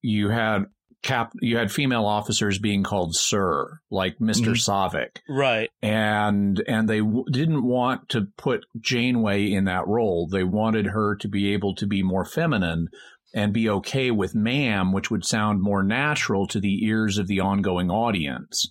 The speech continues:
Speaker 3: Right.
Speaker 2: Mm-hmm.
Speaker 1: And so that, I think the, the, that was just an excuse to get the ma'am, sir issue resolved for the sake of the audience.
Speaker 2: Right.
Speaker 3: Good.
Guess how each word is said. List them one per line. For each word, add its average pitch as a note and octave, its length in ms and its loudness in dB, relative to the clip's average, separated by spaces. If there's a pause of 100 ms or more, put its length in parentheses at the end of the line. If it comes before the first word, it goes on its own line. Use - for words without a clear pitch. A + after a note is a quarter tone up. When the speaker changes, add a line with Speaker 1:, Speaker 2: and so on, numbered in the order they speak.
Speaker 3:
Right. A2+ 380 -2
Speaker 2:
Mm-hmm. G2 200 2 (160)
Speaker 1:
And G#2 280 2
so G#2 360 2
that, A2+ 360 0
I A2 160 0
think A#2+ 240 -2
the, A2+ 360 0
the, B2 280 0
that B2+ 200 0
was A2+ 160 0
just B2 480 -2
an A2+ 100 2
excuse A2 840 0 (460)
to A#2+ 100 0
get A#2 360 0
the A2 120 0
ma'am, A2+ 560 2
sir A#2+ 440 0
issue G2+ 420 0
resolved G2 680 -2
for G2 100 -8
the F2+ 120 -6
sake F#2+ 280 -2
of E2 60 -4
the E2+ 120 -4
audience. E2 680 -4 (240)
Speaker 2:
Right. - 100 -8 (800)
Speaker 3:
Good. G#2+ 120 -10